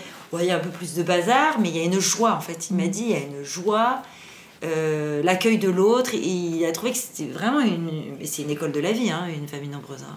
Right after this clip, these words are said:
Speaker 1: Vraiment, c'est une école de la vie. Alors, il y a des familles nombreuses qui ne fonctionnent pas du tout, hein, c'est pas... Un...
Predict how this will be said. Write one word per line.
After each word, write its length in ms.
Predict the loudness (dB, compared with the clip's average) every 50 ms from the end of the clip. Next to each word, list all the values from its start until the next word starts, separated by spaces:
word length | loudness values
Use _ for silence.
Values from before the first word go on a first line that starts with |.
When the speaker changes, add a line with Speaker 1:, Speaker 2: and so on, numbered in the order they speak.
| -16 -12
Speaker 1:
Vraiment, 180 | -8 -6 -6 -6
c'est 140 | -6 -6 -8
une 80 | -8
école 180 | -8 -6 -6 -6
de 80 | -4 -2
la 80 | -2
vie. 140 | -2 -2 -4
Alors, 140 | -4 -6 -10 -12
il 120 | -10 -10
y 60 | -10
a 20 | -10
des 100 | -10 -10
familles 240 | -10 -8 -8 -8
nombreuses 280 | -8 -8 -8 -8 -8 -8
qui 140 | -6 -4 -4
ne 80 | -4
fonctionnent 400 | -4 -4 -8 -10 -8 -8 -8 -6
pas 100 | -6 -8
du 140 | -8 -8 -10
tout, 180 | -10 -8 -6 -4
hein, 120 | -2 -2 -4
c'est 180 | -4 -6 -8 -6
pas... 100 | -6 -6
Un... 300 | -4 -4 -4 -6 -8 -10